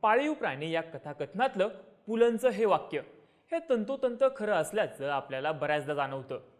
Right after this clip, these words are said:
स्त्रियांचं मांजरप्रेम हे काही लपून राहत नाही, पण पुण्यातल्या दोन बहिणींच्या मांजरप्रेमानं मात्र कहर केलाय.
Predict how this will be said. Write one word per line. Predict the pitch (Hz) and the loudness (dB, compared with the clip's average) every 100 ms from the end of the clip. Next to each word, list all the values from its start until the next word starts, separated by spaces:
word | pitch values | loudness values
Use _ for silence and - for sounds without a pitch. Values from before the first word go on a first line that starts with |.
| _ | _
स्त्रियांचं | - - 135 147 147 160 | -20 -12 -6 -6 -4 -6
मांजरप्रेम | 135 117 131 247 226 233 254 - - 302 | -6 -12 0 2 4 0 -2 -18 -8 -4
हे | |
काही | 311 302 254 | 0 0 2
लपून | 214 233 220 | 2 2 0
राहत | 185 170 | 0 0
नाही, | 156 139 - - _ _ | -2 -8 -10 -20 _ _
पण | 311 311 | 0 0
पुण्यातल्या | 269 196 233 196 135 147 | -6 -2 -2 0 0 0
दोन | 147 170 160 | 0 -4 -6
बहिणींच्या | 135 143 156 165 160 | -10 -10 -8 -4 -4
मांजरप्रेमानं | 120 131 160 254 269 277 277 | -6 -6 -2 2 2 2 0
मात्र | 262 165 143 160 | 0 -2 0 -2
कहर | - 147 165 | -4 -6 -4
केलाय. | 165 156 139 | -2 0 0